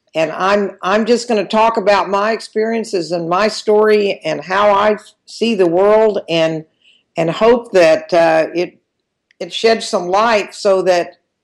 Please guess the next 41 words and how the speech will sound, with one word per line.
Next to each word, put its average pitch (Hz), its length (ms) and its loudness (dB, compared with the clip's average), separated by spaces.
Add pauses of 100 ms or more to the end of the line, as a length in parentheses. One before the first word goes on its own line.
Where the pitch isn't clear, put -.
(120)
people 226 260 -2
can 175 280 -2
make 226 240 0
this 190 240 -10
world 202 460 2
work 208 600 0 (640)
better 233 340 0
for 208 240 0
all 294 180 4
of 208 100 0
us. - 280 -16 (960)
Um, 160 480 -6 (840)
because 180 280 -8
we 214 100 0
don't 220 220 -4
say, 247 360 0
we 196 140 0
don't 220 180 -4
do 233 140 0
any, 214 320 -4 (180)
any 202 240 -2
good 208 320 2
by 175 140 2
just 180 300 -8
cranking 226 500 -2
about 165 400 -2
the, 156 340 -6
uh, 151 200 -2 (200)
the 151 120 -6
generations 180 720 0
that - 180 -8
follow 208 340 0
us. 135 160 -12
That's 175 220 -6
been 170 220 -8
done 170 260 -2
for 170 180 -4
a 160 80 -4
hundred 165 400 -10
years 180 440 -4
there, 160 280 -4